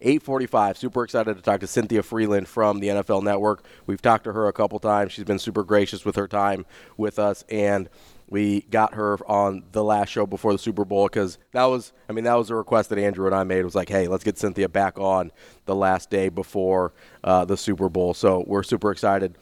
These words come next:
to have her. Then Mike Sauter will join us at nine A M live in studio like he always does. Um, and then we've got some fun stuff kind of planned throughout the day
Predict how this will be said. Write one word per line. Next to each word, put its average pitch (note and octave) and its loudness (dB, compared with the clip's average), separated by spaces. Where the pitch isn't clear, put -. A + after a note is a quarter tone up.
to G#2+ -6
have G2 -2
her. A2+ -2
Then G#2+ 0
Mike A2+ 2
Sauter A2+ -2
will G#2+ -2
join G#2+ 0
us G#2 -4
at G#2+ 0
nine G#2+ 0
A G#2+ 0
M G#2 0
live G2+ 0
in G2+ -2
studio G2+ 0
like G2 -2
he G#2 -2
always G2 0
does. G#2+ -2
Um, F#2+ 0
and B2 -2
then D#3 0
we've C3 -10
got E3 2
some D3 -14
fun C3+ 2
stuff - -2
kind A2+ 0
of - -2
planned A2 0
throughout G#2 2
the G#2 -2
day F#2+ 0